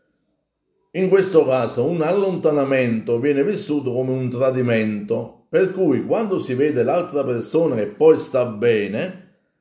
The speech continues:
e beh, la gelosia va a fondersi con il sentimento dell'invidia per una condizione di sofferenza di cui si attribuisce la responsabilità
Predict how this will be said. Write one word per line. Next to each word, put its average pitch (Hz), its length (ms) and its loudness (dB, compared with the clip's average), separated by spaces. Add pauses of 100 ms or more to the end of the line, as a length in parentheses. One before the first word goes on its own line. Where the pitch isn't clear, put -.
(140)
e 190 160 0
beh, 277 260 4
la 131 160 -2
gelosia 208 640 2
va 190 520 -4
a 165 240 -6
fondersi 247 840 0
con 180 240 -2
il 156 200 0
sentimento 226 800 0
dell'invidia 135 960 -2 (720)
per 170 560 2
una 160 320 -2
condizione 147 720 -2
di 143 120 -2
sofferenza 120 760 -2
di 139 180 -2
cui 117 200 -2
si 107 140 -4
attribuisce 120 800 0
la 117 200 0
responsabilità 127 1160 -6